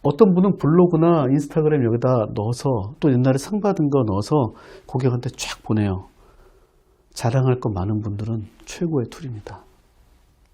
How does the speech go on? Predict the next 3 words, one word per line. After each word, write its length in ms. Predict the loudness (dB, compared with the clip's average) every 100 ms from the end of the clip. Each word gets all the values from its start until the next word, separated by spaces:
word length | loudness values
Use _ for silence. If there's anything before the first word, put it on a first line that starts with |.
| _ -20 -20 -20 -8
간략하게만 560 | 2 4 4 2 4 2
소개시켜드립니다. 920 | 0 0 0 0 -2 -2 -2 -4 0 -2 -2 -14 _ _ _ -20 _ _
자, 260 | -6 -6